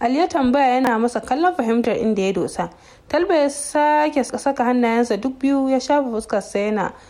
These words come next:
sauke idanunsa a harabar kamfani. Don Allah Talba, kar ka saka Laila a maganar nan.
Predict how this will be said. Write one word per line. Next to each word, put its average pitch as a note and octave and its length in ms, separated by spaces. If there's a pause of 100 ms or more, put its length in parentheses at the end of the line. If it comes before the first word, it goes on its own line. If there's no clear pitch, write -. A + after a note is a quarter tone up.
(100)
sauke C#4 360
idanunsa G#3+ 460
a - 20
harabar F#3 420
kamfani. E3+ 540 (440)
Don B3 180
Allah C#4+ 220
Talba, G3+ 280
kar G#3 100
ka G#3 120
saka G3+ 240
Laila F#3+ 240
a D3+ 80
maganar F3 420
nan. E3+ 160